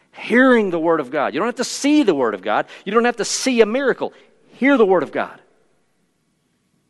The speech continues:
And he's saying, "No, I've got a better plan. Not sending Lazarus back. They have the Bible. They have Moses and the prophets, the Old Testament, the Hebrew Scriptures. Let them hear those Scriptures." As if the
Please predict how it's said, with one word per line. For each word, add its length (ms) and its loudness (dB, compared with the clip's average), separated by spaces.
And 80 -12
he's 100 -6
saying, 220 -6
"No, 300 -4
I've 240 0
got 140 0
a 40 0
better 340 0
plan. 380 -12
Not 220 -2
sending 320 -6
Lazarus 400 -4
back. 340 -2
They 360 0
have 340 0
the 80 -2
Bible. 520 0
They 200 -2
have 180 -2
Moses 560 -2
and 100 -6
the 60 -4
prophets, 400 -2
the 160 -4
Old 220 0
Testament, 320 -4
the 80 -8
Hebrew 320 -6
Scriptures. 500 -6
Let 440 -2
them 260 -6
hear 560 -8
those 220 -8
Scriptures." 600 -16
As 120 -10
if 120 -6
the 160 -12